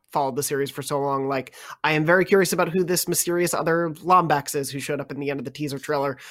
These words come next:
but I also don't expect that to be a thing that we're gonna get a five-minute debrief on, 'cause it's very clearly part of the story, and I wanna experience all of that as it's intended. But yeah, I think showing off, um,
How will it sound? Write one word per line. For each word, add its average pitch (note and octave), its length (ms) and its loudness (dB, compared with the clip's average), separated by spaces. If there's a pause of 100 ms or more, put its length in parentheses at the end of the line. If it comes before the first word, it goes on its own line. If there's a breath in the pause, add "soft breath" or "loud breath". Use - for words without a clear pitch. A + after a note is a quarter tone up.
(140)
but E3+ 100 6
I F3 40 8
also G3 200 6
don't F3 180 8
expect - 340 2
that D#3+ 180 2
to D#3 80 -8
be D#3+ 100 0
a D#3 80 0
thing D#3 300 -4
that D3 100 -2
we're D3 100 -4
gonna C#3+ 140 -2
get C#3 140 -4
a - 20 -16
five-minute C#3+ 560 -2 (300 soft breath)
debrief D#3+ 400 2
on, F3 180 4
'cause C#3+ 160 -6
it's C#3+ 120 -6
very C#3+ 200 2
clearly C#3 320 0
part C#3 240 -2
of C3+ 40 -6
the B2+ 80 -4
story, C3 500 -2
and - 120 -6
I C#3+ 60 2
wanna C#3+ 240 4
experience C3+ 560 -4
all C3 120 0
of C3 100 -8
that B2 260 0 (380 soft breath)
as C#3 240 0
it's B2+ 140 -4
intended. C3+ 540 -4
But D3 140 0
yeah, C#3 160 4
I D3+ 100 4
think D#3 360 0 (400 loud breath)
showing F3+ 340 6
off, D#3 480 6
um, C#3 540 2